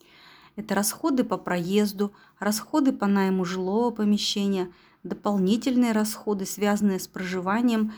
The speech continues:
вне места постоянного жительства, суточные, полевое довольствие,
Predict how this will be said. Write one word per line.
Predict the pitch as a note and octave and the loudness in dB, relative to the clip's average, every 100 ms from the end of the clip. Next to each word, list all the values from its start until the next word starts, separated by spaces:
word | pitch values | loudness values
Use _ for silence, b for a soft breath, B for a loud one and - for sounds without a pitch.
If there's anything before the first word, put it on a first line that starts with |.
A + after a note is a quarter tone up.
| B | B
вне | F3+ F3+ G3+ A3 | -6 4 6 6
места | G3+ G3+ G#3+ G#3+ | 6 4 0 -4
постоянного | G#3 - - F#3 F#3+ F#3+ | -12 -12 -8 -4 -4 -4
жительства, | F3 F#3 E3 E3 - - E3 B B - | -4 -6 -8 -14 -14 -14 -16 B B -14
суточные, | - A#3 B3 - - A#3 A3 G#3+ B B - | -6 -4 -2 -2 -2 0 2 0 B B -12
полевое | - F#3+ F3 F#3+ A3+ | -4 -4 0 2 4
довольствие, | G#3 F#3+ G3 G3 - F3+ F3+ E3+ | 2 0 -2 -2 -6 -6 -4 -4